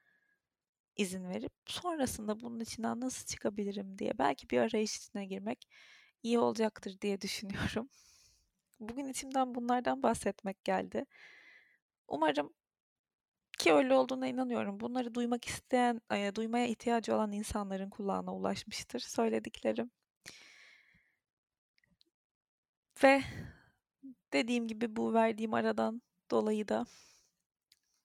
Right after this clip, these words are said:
beni affedin ama zaten bir önceki, bir iki önceki bölümde de anlatmıştım içimden hiçbir şey yapmak gelmiyor diye bir bölüm çekmiştim. Daha ne kadar açık olabilirim bilmiyorum. <laughs> Ee,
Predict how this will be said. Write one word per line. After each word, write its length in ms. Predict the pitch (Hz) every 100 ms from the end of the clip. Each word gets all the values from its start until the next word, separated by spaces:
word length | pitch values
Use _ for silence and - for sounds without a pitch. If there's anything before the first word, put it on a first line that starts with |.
| - -
beni 280 | 240 269 262
affedin 440 | 262 - 233 214
ama 280 | 233 233 240 220
zaten 380 | 247 240 233
bir 80 | 233
önceki, 420 | 269 220 240 214
bir 60 | 214
iki 220 | 220 -
önceki 340 | 233 214 214 220
bölümde 320 | 214 220 220
de 60 |
anlatmıştım 600 | 208 202 208 - - -
içimden 380 | 208 214 196 196
hiçbir 240 | 220 233 -
şey 140 | 208
yapmak 340 | 202 - 196
gelmiyor 420 | 202 202 226 240 196
diye 140 | 190
bir 80 | 196
bölüm 320 | 196 202 202
çekmiştim. 640 | - 185 208 202 - 214 247
Daha 180 | 196 196
ne 120 | 185
kadar 240 | - 180 165
açık 260 | 185 -
olabilirim 540 | 180 175 180 180 170 175
bilmiyorum. 640 | 175 175 214 233 - 294 -
<laughs> 40 | - - - - - - - - - - - -
Ee, 200 | 113 -